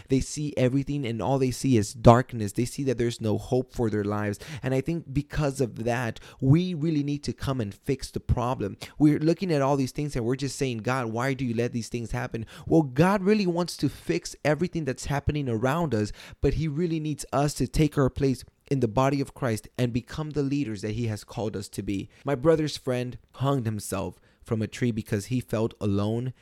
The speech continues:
and thought his life was over. And he was very young. I remember I was, I was probably ten years old or less, and I remember my brother coming back and telling me, "Hey, listen, my friend,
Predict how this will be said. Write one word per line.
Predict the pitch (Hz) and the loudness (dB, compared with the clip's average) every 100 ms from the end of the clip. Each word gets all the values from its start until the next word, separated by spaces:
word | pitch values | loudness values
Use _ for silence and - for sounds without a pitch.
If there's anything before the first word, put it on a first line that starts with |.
| _ - | _ -14
and | 101 95 | -10 -6
thought | 98 104 | -2 -2
his | 98 98 | -4 -4
life | 101 95 | -4 -4
was | 101 - | -6 -2
over. | 98 98 - - - _ _ _ _ | -2 -4 -10 -14 -18 _ _ _ _
And | - | -2
he | 139 | 0
was | 175 151 - | 0 -2 -6
very | 123 127 151 160 | -2 2 4 2
young. | 156 156 156 139 69 - _ _ _ _ | -2 -4 -4 -8 -16 -20 _ _ _ _
I | - | 2
remember | 139 131 139 127 123 | 4 4 2 2 2
I | |
was, | 127 123 - | 2 0 -2
I | |
was | 123 120 | -2 -2
probably | - 139 131 123 110 | -4 -2 -2 -2 -2
ten | - 135 131 | -2 0 0
years | 120 110 | 0 0
old | 117 120 | 0 2
or | 107 | 2
less, | 107 120 117 - - | 0 0 -2 -6 -6
and | 117 | -2
I | 120 | 0
remember | 131 131 131 123 | 2 0 -2 -4
my | 113 | -4
brother | 127 120 | -2 -2
coming | 113 127 117 | -2 -4 -2
back | 113 117 | -2 -2
and | 113 | -6
telling | - 123 120 113 | -4 -4 -4 -6
me, | 110 | -6
"Hey, | 101 117 | -4 -2
listen, | 110 110 113 104 101 | -2 -4 -6 -10 -10
my | - 101 | -6 -6
friend, | 101 110 107 101 | -4 -4 -4 -4